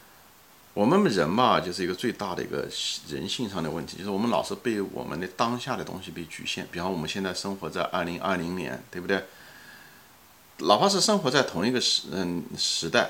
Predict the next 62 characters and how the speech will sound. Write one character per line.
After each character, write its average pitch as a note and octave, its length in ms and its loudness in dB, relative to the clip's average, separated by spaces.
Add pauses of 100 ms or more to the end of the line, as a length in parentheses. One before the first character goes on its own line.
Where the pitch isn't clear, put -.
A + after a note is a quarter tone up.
(160)
但 A2 100 2
我 G2+ 80 2
们 G2 100 2
因 G#2+ 120 0
为 G#2+ 80 0
年 F#2 240 0
龄 F#2+ 120 -2
不 E2 120 -6
一 - 20 -2
样， E2+ 160 -2
比 F#2 80 -4
方 F#2+ 140 0
五 D#2 160 -8
岁 B2+ 160 -2
的 - 80 0
孩 D2 160 -2
子， E2+ 100 -4
他 A2 60 -4
有 F#2+ 80 0
五 D2 140 -12
岁 G2+ 140 -6
的 - 100 -6
孩 - 180 -12
子 - 100 -10
的 - 60 -10
想 - 240 -6
法； - 160 -18
十 - 240 -4
五 G2+ 140 -2
岁 G2+ 160 -2
的 A#2 80 0
有 F#2 120 -2
十 G#2+ 300 -2
五 G#2+ 100 -4
岁 - 160 -6
的 - 60 -6
想 - 240 -6
法； - 160 -12
二 B2 160 8
十 G#2 100 -2
五 E2 140 -4
岁 F2+ 180 -2
有 F2 160 -2
二 A#2+ 160 4
十 E2+ 80 -8
五 D2 120 -12
岁 - 100 -10
的 G#1 80 -10
想 - 160 -10
法； - 180 -16 (720)
八 B2+ 160 6
十 C3 120 0
五 F2 120 -2
岁 F#2+ 140 0
有 D#2 60 0
八 D3+ 220 -6
十 C3+ 100 -8
五 G2+ 120 -8
岁 - 160 -12
的 - 60 -10
想 - 180 -8
法， - 160 -18